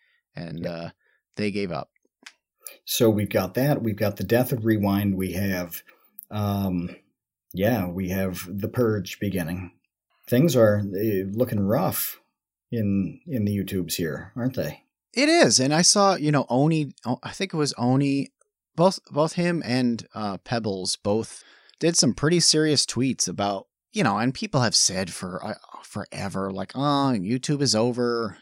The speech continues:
Speaker 1: YouTube is dead, blah, blah,
Speaker 2: Yeah.
Speaker 1: blah, this is the end." Like, that's happened over and over and over again. But I'm starting to see some people come out and s-, uh, really kinda say, "Look, this really is a lot more alarming than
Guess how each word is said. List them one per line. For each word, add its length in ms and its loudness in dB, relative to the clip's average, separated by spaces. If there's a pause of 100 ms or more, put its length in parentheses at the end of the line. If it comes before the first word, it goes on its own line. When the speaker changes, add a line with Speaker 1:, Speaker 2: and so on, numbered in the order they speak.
Speaker 1:
YouTube 360 -4
is 200 2
dead, 460 0
blah, 240 -2
blah, 180 2
Speaker 2:
Yeah. 60 0
Speaker 1:
blah, 340 -2
this 240 0
is 140 -2
the 180 -2
end." 320 -6
Like, 160 -8
that's 220 0
happened 320 0
over 300 -2
and 80 -4
over 180 -8
and 100 -8
over 240 -8
again. 360 -10 (640)
But 100 -2
I'm 80 2
starting 300 0
to 60 0
see 180 0
some 220 -2
people 680 -4
come 220 -4
out 320 -4 (100)
and 220 -6
s-, 180 -4
uh, 60 -8 (100)
really 540 -2
kinda 320 -2
say, 340 0
"Look, 500 -4 (880)
this 320 6
really 360 6
is 400 4
a 80 -4
lot 340 0
more 280 -2
alarming 560 -2
than 180 -8